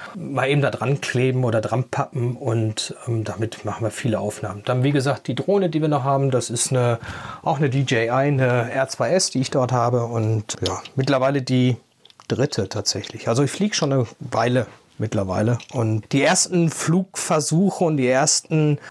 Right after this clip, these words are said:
Aufnahmen sind auch gar nicht unter der Prämisse, das soll alles nach YouTube kommen, entstanden, sondern das waren tatsächlich noch so die ersten Aufnahmen so für uns.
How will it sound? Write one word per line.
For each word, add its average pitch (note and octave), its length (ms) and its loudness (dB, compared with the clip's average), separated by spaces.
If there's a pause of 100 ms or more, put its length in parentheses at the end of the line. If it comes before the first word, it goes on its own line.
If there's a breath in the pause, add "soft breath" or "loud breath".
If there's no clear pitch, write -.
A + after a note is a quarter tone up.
Aufnahmen D#3 880 2
sind D3 240 2
auch D3+ 120 0
gar C3+ 200 0
nicht E3 260 2
unter D3+ 240 2
der C#3+ 100 2
Prämisse, C#3+ 480 0
das - 440 0
soll D3 240 2
alles C3+ 360 2
nach A#2 220 0
YouTube G#3+ 600 2
kommen, F#3 340 2
entstanden, D3+ 440 2
sondern C#3+ 220 2
das C#3 200 2
waren D3 80 2
tatsächlich C3+ 480 2
noch C3+ 100 4
so C#3 140 0
die B2+ 100 0
ersten B2+ 280 0
Aufnahmen C3 340 0
so B2+ 100 2
für - 160 0
uns. B3+ 380 0